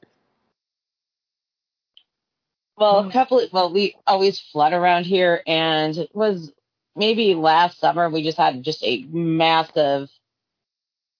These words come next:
Speaker 1: just rain after rain after rain, and we just had this one torrential downpour. So, of course, Pat and I are heading over to our friend's house, and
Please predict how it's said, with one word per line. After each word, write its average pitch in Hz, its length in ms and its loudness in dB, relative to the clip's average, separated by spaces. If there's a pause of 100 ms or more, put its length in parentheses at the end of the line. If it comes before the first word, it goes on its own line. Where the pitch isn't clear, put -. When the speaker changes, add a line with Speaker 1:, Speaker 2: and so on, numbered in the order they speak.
(300)
Speaker 1:
just 175 680 -2
rain 160 540 0
after 151 380 -2
rain 139 340 -2
after 143 420 -2
rain, 135 440 -4
and 135 180 -8
we 156 80 -2
just 151 200 -6
had 143 160 0
this 139 140 -2
one 139 280 -2
torrential 143 500 -4
downpour. 131 960 -2 (1040)
So, - 180 -2
of 165 400 2
course, 190 220 -2
Pat 214 200 0
and 185 100 -4
I 185 100 0
are 175 80 0
heading 165 280 -2
over 156 160 -4
to 175 100 -8
our 139 140 -2
friend's 165 420 -6
house, - 580 -6 (1120)
and 170 600 2